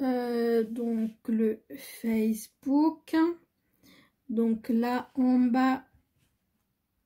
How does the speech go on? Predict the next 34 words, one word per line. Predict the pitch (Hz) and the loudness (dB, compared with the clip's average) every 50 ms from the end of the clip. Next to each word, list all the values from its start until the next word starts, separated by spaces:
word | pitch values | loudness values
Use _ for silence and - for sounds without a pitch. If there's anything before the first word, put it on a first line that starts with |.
| _ _ _ _ _ _ - | _ _ _ _ _ _ -20
si | - - - - 240 240 254 | -20 -16 -14 -10 -8 -6 -6
je | 233 254 233 233 | -6 -6 -6 -8
fais | 226 - - - - 254 254 - - - - - _ _ _ _ _ _ _ _ _ _ _ | -8 -10 -8 -2 0 0 0 0 -2 -6 -18 -20 _ _ _ _ _ _ _ _ _ _ _
contenu | - - 254 233 233 220 - - 254 240 240 | -12 -6 -4 -4 -4 -4 -2 0 2 2 4
multimédia, | 233 226 226 226 226 220 - - - - 233 220 220 220 220 202 208 220 247 247 269 285 - - _ _ _ _ _ _ _ _ _ _ _ _ _ _ _ - | 4 4 4 2 0 -2 -6 -10 -6 -2 0 0 2 2 0 -2 -2 0 2 4 4 2 2 -2 _ _ _ _ _ _ _ _ _ _ _ _ _ _ _ -6
il | 254 247 240 233 233 | -4 -2 -2 0 0
y | 233 233 247 | 0 0 0
a | 240 226 220 226 - _ _ _ _ - | -2 -2 -4 -6 -8 _ _ _ _ -8
album. | 233 226 220 214 214 208 226 247 254 277 294 302 311 311 320 330 330 - - _ _ _ _ _ _ _ _ - | -6 -4 -4 -4 -4 -4 -2 0 2 4 4 4 4 4 2 2 0 -4 -16 _ _ _ _ _ _ _ _ -2
Et | 269 269 | 0 0
donc | 240 240 240 226 220 - | 2 2 0 -2 -2 -2
ici, | 220 220 - - - 254 | -4 -6 -6 -6 0 2
il | 262 262 | 4 4
y | 247 | 4
a | 226 220 | 4 2
les | 226 226 220 220 | 0 0 0 0
avancées | 226 226 226 226 226 233 233 226 - - 247 233 220 - | -2 -2 -2 0 0 -2 -2 -4 -4 -4 -4 -4 -4 -2
en | 240 254 285 | 0 0 0
point | 302 - - 285 285 | 0 0 0 2 2
de | 294 285 | 2 2
croix | - - - - 294 294 302 - | -2 -4 -2 0 2 2 2 2
et | 269 269 | 2 2
ici, | 262 240 233 240 - - - - - 269 269 277 - | 2 2 0 -2 -4 -8 -4 0 2 2 2 2 0
les | 247 226 226 240 233 220 | -2 -2 0 0 0 -2
avancées | 214 214 208 220 233 226 - - - 247 - | -2 -4 -4 -4 -4 -4 -4 -4 -4 -4 -2
en | 262 247 254 | 0 0 2
D | 233 233 226 226 | 2 2 0 0
P. | - 254 262 | 0 0 0
Donc | 240 226 214 208 | 2 0 -2 -4
ce | - - 220 | -4 -8 -8
sera | 220 - - 220 214 226 | -8 -6 -6 -4 -2 -2
ici | 226 226 - - 262 254 | -2 -2 0 2 2 2
qu'il | - 247 233 220 | 2 0 -2 -4
faudra, | - - 240 240 240 233 - 254 254 254 | -4 -4 -2 -2 0 0 0 0 -2 -2